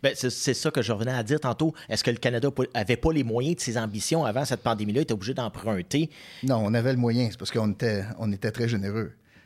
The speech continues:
Speaker 2: On, on, on est très généreux, là. On, on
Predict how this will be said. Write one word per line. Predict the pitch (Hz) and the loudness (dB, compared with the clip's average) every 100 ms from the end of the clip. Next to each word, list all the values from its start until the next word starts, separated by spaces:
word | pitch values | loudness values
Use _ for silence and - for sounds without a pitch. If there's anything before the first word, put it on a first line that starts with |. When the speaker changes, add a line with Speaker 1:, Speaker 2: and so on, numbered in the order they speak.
| _ | _
Speaker 2:
On, | 107 95 87 82 - - | -4 -4 -6 -12 -16 -10
on, | 98 80 - - - | -8 -8 -14 -18 -12
on | 101 | -4
est | 107 | -4
très | 131 131 | 0 0
généreux, | 117 101 131 95 - - _ - | 0 -2 -2 -4 -8 -20 _ -16
là. | 101 87 62 - - - | -14 -12 -16 -16 -20 -18
On, | |
on | - | -20